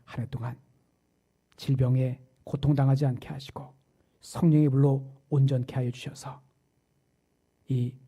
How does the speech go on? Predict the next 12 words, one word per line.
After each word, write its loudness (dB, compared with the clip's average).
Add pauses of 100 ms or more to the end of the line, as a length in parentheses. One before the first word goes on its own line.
(140)
코로나 0
전국도 -4 (160)
속히 -2 (220)
물러갈 0
수 -10
있도록 -12 (200)
인도하여 0 (160)
주옵소서. -14 (720)
언제나 -4 (440)
우리와 4
함께 -2
하셔서 -10